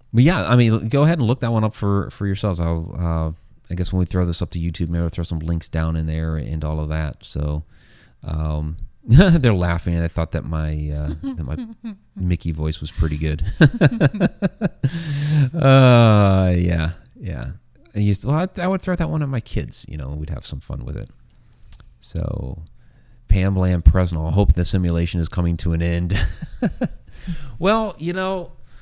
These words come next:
Speaker 1: um, we talked in the last episode of Beyond the Shadows, uh, about ancient aliens and ancient civilizations and that whole, um, that cycle going around and around and around that, you know,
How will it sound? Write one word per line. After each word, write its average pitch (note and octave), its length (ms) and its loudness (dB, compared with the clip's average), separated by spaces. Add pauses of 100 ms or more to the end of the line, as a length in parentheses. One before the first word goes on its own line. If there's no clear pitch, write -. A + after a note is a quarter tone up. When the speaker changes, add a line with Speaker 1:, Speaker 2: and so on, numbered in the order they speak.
(240)
Speaker 1:
um, C3+ 560 -4 (1300)
we D#3 140 -2
talked G#3+ 480 -12 (420)
in D3+ 220 0
the C#3+ 100 -4
last C3+ 600 -8
episode F2 840 -6 (120)
of E2+ 280 -2
Beyond F#2 360 -2
the F2+ 40 -6
Shadows, F2 760 -8
uh, G2+ 120 -10
about G2+ 460 -6
ancient - 320 -8
aliens E2+ 400 -8
and F2 100 -6
ancient G2 280 -6
civilizations E2 880 -6 (340)
and F#2 380 2
that F#2+ 200 2
whole, A#2 640 2 (300)
um, F#2+ 840 0 (880)
that - 180 0
cycle - 580 -4
going G2 240 -2
around G2+ 340 0
and F#2+ 100 -2
around F#2 260 -2
and F2 100 -4
around F2+ 280 -4
that, D#2 260 -8
you F2 80 -10
know, E2 260 -10